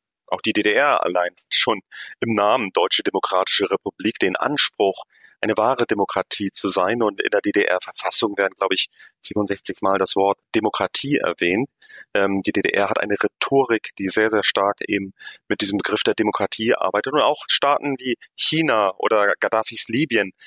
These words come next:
sehen sich selbst eben als eine wahre Demokratie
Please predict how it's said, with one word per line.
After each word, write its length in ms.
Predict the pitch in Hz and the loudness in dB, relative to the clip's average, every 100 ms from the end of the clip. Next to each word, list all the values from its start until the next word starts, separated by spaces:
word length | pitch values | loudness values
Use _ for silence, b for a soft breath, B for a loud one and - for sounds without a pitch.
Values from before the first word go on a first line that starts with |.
| B B - | B B -4
sehen 260 | 110 120 | 0 2
sich 160 | 113 101 | 0 2
selbst 500 | 104 117 151 - - - | 4 4 2 2 0 0
eben 200 | 107 104 | -2 0
als 220 | 101 - | 0 0
eine 200 | 104 101 | 0 0
wahre 480 | 101 113 123 110 101 - _ _ - | 2 2 2 2 2 0 _ _ -2
Demokratie 840 | 113 127 120 110 - - 98 107 | 0 0 -2 -4 -4 -6 -6 -6